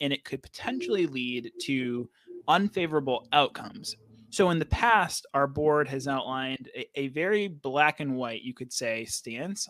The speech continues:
on accepting gifts. However, what you will see in this new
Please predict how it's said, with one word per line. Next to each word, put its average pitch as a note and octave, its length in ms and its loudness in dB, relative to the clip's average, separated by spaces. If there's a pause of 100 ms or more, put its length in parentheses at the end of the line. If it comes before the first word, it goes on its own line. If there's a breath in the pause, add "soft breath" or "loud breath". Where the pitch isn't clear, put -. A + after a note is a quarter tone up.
on C3 120 -4
accepting B2+ 440 -8
gifts. - 400 -4 (640)
However, E3 680 2
what D3 240 2
you F3+ 100 0
will D#3+ 140 4
see D3+ 360 -4
in C3+ 180 -2
this B2 200 -8
new A#2 160 -8